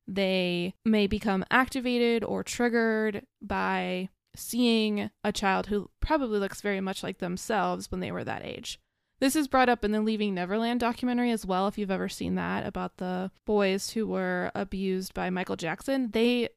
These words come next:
talk about when their children were born and were the same age as they were when they first encountered Michael Jackson, they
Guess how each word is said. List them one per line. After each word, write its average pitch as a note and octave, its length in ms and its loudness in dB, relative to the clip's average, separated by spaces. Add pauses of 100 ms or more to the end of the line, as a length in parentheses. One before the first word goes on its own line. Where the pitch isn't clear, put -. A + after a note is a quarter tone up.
talk G#3 240 -4
about F#3+ 280 -2
when F#3 280 -2
their F#3+ 260 -2
children G#3+ 380 -2
were G3 100 -2
born F3+ 380 -4
and F#3 160 -4
were F#3 100 -2
the F#3 100 -4
same F#3+ 300 -4
age F3+ 320 -4
as F3+ 160 -8
they A#3 180 2
were G3 240 -2
when F#3 180 -4
they F#3 120 -4
first - 540 -8 (140)
encountered G3+ 720 2
Michael G3+ 240 -4
Jackson, G3 640 -2 (180)
they F#3 720 0